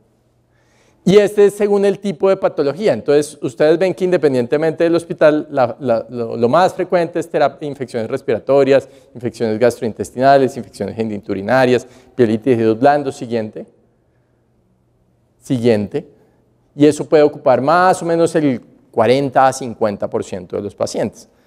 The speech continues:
Como la pregunta es aquí, siguiente. Entonces, ustedes ven aquí, era el global, treinta y dos y catorce, cuarenta y seis, y ocho, cincuenta y cuatro, y seis, sesenta. Esas cuatro primeras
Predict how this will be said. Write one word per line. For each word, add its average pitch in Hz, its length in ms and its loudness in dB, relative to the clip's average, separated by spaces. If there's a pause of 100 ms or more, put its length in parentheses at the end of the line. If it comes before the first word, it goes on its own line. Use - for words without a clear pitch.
(440)
Como 120 160 -2
la 123 100 4
pregunta 135 360 4
es 147 140 4
aquí, 165 260 0
siguiente. 131 540 -8 (1080)
Entonces, 123 320 2
ustedes 139 320 2
ven 156 140 2
aquí, 160 340 0 (120)
era 156 180 6
el 156 80 2
global, 147 460 4 (340)
treinta 131 280 -6
y 123 40 0
dos 131 180 -2
y 160 80 -12
catorce, 143 560 -2
cuarenta 139 360 -2
y 104 100 -4
seis, 180 520 0 (120)
y 127 160 -4
ocho, 151 560 2 (360)
cincuenta 120 520 0
y 107 60 -2
cuatro, 175 460 2
y 165 80 -10
seis, 135 320 -2
sesenta. 147 560 -2
Esas 175 260 0
cuatro 202 380 0
primeras 160 760 -2